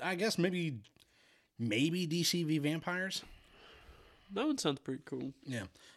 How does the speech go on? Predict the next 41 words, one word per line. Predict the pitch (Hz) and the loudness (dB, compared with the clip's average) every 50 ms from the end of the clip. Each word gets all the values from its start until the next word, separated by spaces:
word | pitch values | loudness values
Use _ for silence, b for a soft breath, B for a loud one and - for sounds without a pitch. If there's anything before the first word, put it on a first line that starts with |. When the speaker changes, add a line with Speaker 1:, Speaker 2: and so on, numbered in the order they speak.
| B B - | B B 0
Speaker 1:
But, | 123 120 | 2 4
like, | 120 117 113 113 110 110 | 6 6 6 6 4 4
I'm | 110 117 120 120 117 110 | 4 4 4 6 4 4
definitely | 104 123 123 120 107 117 110 110 110 | 4 4 4 4 4 2 2 2 2
interested | 107 104 98 - - 107 101 | 0 0 0 -2 -2 -2 -2
in | 101 101 98 98 95 98 | 0 0 0 -2 -2 0
Gotham | 95 104 98 95 90 104 | 0 0 0 0 -2 -2
by | 98 92 92 | -4 -4 -4
Gaslight, | 95 87 85 - - 98 92 85 | -4 -6 -8 -8 -6 -8 -8 -8
the | - | -12
Kryptonian | - - 92 - - 120 117 117 113 113 | -16 -14 -8 -4 -2 -2 0 0 0 0
Age, | 113 110 104 107 101 - - _ | 0 -2 -2 -4 -6 -6 -8 _
Speaker 2:
Yeah. | - 139 127 104 - - | -4 -2 -2 -2 -2 -6
Speaker 1:
and, | - 101 104 104 101 101 98 98 95 90 95 - - 104 | -4 -2 0 2 2 0 0 -2 -4 -6 -8 -10 -10 -8
uh, | 98 92 90 87 87 87 | -8 -6 -6 -8 -8 -8
Dark | 95 92 92 90 | -6 -6 -6 -6
Knights | 95 92 85 - | -8 -8 -8 -10
of | 85 - | -8 -8
Steel | - - - 95 87 87 90 - | -8 -8 -8 -12 -12 -14 -12 -8
all | - 139 | -4 -4
Speaker 2:
Yeah. | 110 69 - | -4 -4 -4
Speaker 1:
winter. | 95 90 87 - 92 90 - - - | -8 -10 -10 -10 -10 -10 -10 -10 -8
Speaker 2:
Yeah. | 135 139 135 135 131 - - B B B B B | -6 -4 -2 -2 -4 -4 -6 B B B B B
Speaker 1:
And | - 107 120 131 127 127 | -6 -4 -2 -2 0 2
Batman | 131 143 139 139 143 | 2 2 2 2 0
the | 139 | 2
Barbarian. | 135 139 135 135 131 131 147 156 123 82 76 - - b b b b b b b b b b b b b b b b b _ _ _ _ _ _ _ _ - | 4 4 4 6 4 4 4 2 0 -4 -6 -12 -18 b b b b b b b b b b b b b b b b b _ _ _ _ _ _ _ _ -10
Just, | 104 104 113 | -8 -6 -4
I | 101 107 | -4 0
like | 123 139 160 165 | 2 2 4 4
me | 180 175 | 4 4
some | - 185 165 | 6 6 6
Batman. | 143 156 165 101 87 85 78 | 6 4 4 2 -2 -6 -6
I | 82 95 | -4 -2
don't | 113 | 0
know | 123 127 | 0 0
what | 117 | -2
to | - - | -2 -2
tell | - 143 | -2 -2
you. | 127 95 82 - _ b b b b b b b b b b b b b b - _ _ _ _ | 0 -2 -4 -6 _ b b b b b b b b b b b b b b -20 _ _ _ _
<clears throat> | - - - - | 0 2 2 2